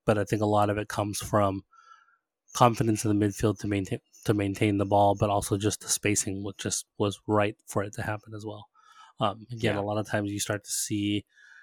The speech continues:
Speaker 1: a lot of congestion occur when Kay and, and Blessing are pushed up into the half space,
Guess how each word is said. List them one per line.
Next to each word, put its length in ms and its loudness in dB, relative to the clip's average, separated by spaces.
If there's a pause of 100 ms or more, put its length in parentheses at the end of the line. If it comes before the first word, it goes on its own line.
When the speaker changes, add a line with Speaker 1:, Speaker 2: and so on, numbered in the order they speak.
(220)
Speaker 1:
a 60 -8
lot 140 2
of 80 -2
congestion 580 -2
occur 380 -4
when 380 -6
Kay 360 -4
and, 260 -8
and 200 -8
Blessing 320 -4
are 60 -4
pushed 320 -6
up 140 -8
into 340 -4
the 240 -4
half 220 -2
space, 400 -6